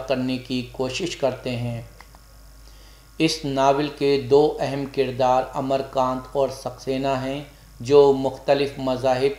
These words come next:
के होने के बावजूद एक दूसरे से मोहब्बत करते हैं। वो दोनों एक ऐसी पसमानदा बस्ती में लोगों की भलाई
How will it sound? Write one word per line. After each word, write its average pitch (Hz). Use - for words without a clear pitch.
के 135
होने 131
के 135
बावजूद 127
एक 143
दूसरे 131
से 135
मोहब्बत 123
करते 123
हैं। 120
वो 151
दोनों 156
एक 143
ऐसी 151
पसमानदा 139
बस्ती 131
में 131
लोगों 135
की 139
भलाई 131